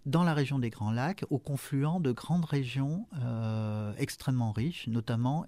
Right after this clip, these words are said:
euh, en bordure du Zaïre, l'ex-Zaïre, maintenant République démocratique du Congo. Euh, donc dans un endroit central.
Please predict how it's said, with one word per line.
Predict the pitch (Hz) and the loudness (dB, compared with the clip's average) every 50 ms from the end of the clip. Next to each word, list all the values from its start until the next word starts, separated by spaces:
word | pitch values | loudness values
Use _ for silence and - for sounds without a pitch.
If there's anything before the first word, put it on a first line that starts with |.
| - - | -6 -6
euh, | 117 110 113 110 107 | -4 -2 -2 -2 -2
en | 101 120 123 | 0 0 0
bordure | 123 127 120 117 117 117 110 | 0 2 0 -2 -2 -2 -2
du | 110 104 | -2 -4
Zaïre, | 98 101 92 90 98 104 147 180 180 123 - - - - | -4 -4 -4 -2 -2 -2 -2 -4 -4 -6 -10 -16 -16 -6
l'ex-Zaïre, | - 117 127 - - - 101 92 101 127 180 190 | -2 0 0 0 -2 -4 -4 -2 0 0 0 -2
maintenant | 127 110 101 98 | -2 -2 -2 -4
République | 98 104 - - 98 104 107 | -4 -4 -4 -4 -6 -6 -4
démocratique | 110 107 98 - - - - - | -6 -6 -8 -8 -12 -16 -14 -14
du | - - | -16 -14
Congo. | - - 95 92 - 165 226 - - - _ _ - - - - - - - - - - - - - - - - - - - - - - - - - - - - _ _ _ - - | -12 -10 -10 -8 -8 -8 -10 -10 -14 -20 _ _ -20 -20 -20 -16 -14 -14 -14 -14 -16 -20 -20 -20 -20 -20 -20 -20 -20 -20 -20 -20 -20 -20 -20 -20 -20 -20 -20 -20 _ _ _ -6 0
Euh, | 104 104 107 107 104 107 107 107 104 | 2 4 4 6 6 4 4 4 2
donc | 98 110 131 151 151 - | 4 4 4 4 4 4
dans | 139 117 107 127 | 2 2 4 4
un | 120 117 | 4 6
endroit | 120 120 117 110 143 156 170 | 6 4 4 4 4 4 4
central. | 160 - - 156 147 - - 131 123 123 120 110 101 - 120 | 2 4 6 6 6 6 4 2 2 2 2 0 -2 -4 -8